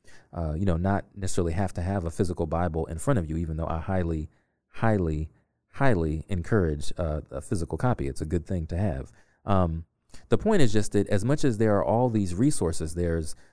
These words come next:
the Bible Project, you know, where you can go online and see all these cool videos that these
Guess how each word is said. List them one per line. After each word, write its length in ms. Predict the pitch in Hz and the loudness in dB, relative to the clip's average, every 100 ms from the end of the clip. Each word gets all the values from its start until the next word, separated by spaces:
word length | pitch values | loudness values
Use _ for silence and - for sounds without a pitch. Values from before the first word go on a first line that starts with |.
| _ | _
the 100 | 85 | -4
Bible 360 | 80 98 101 101 | 2 2 2 0
Project, 720 | - 110 107 107 104 101 - | 0 0 2 2 0 0 -6
you 80 | 113 | -2
know, 120 | 104 | 0
where 100 | 92 | 0
you 80 | 85 | -2
can 100 | 80 | -4
go 120 | 98 | -2
online 380 | 104 95 104 98 | 0 2 0 0
and 80 | 87 | 0
see 140 | 101 | 0
all 120 | 90 | 0
these 160 | 85 80 | 0 -2
cool 280 | - 123 87 | 0 0 2
videos 600 | 92 127 117 110 113 101 | 2 2 4 4 4 0
that 120 | 85 | -4
these 180 | 87 | -4